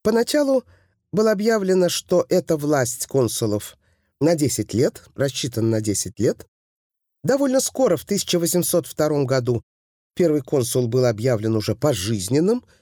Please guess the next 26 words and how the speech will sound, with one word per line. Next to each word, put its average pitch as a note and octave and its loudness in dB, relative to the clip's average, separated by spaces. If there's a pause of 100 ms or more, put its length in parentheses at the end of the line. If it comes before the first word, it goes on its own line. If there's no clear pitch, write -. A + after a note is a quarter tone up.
(140)
консулом, C4 0 (400)
то G#3+ 2
есть - 0
движение E3+ 2
к - -8
монархии D3 -2 (280)
было B2+ 2
совершенно D#3 -2 (300)
определённым. A#2 -2 (540)
И A3 2
режим A3+ 2 (220)
консульства C4 0 (200)
сохранялся D3+ 0
до A2+ -2
тысяча - -2
восемьсот A2+ -2 (220)
четвёртого G2+ -4
года, G#3+ 0 (800)
причём C#3 0
с - -6
тысяча C#3 -2
восьмисотого C3+ -2
по C3+ -4
тысяча B2+ -2
восемьсот A#2+ -2
второй F3 -2